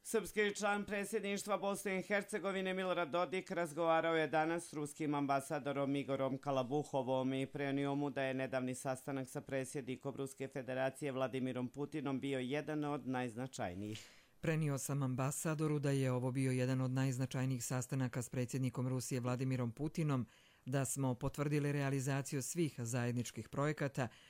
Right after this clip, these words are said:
Speaker 2: od kojih je najvažnije pitanje izgradnje gasovoda i dvije elektrane", napisao je Dodik na Twitteru.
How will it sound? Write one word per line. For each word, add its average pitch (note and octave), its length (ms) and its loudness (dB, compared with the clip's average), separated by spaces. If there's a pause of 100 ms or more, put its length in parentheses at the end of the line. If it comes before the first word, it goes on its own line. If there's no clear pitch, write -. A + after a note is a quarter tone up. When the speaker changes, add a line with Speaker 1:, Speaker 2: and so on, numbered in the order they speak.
(140)
Speaker 2:
od E3+ 140 0
kojih D#3 300 0
je C#3+ 60 0
najvažnije C3+ 560 2
pitanje C3+ 460 0
izgradnje C3 480 0
gasovoda C3+ 600 0
i B2+ 80 2
dvije C3 380 2
elektrane", B2 640 0 (340)
napisao C#3 560 0
je C#3 140 0
Dodik A#2 460 -2
na A#2+ 240 0
Twitteru. C3 460 -2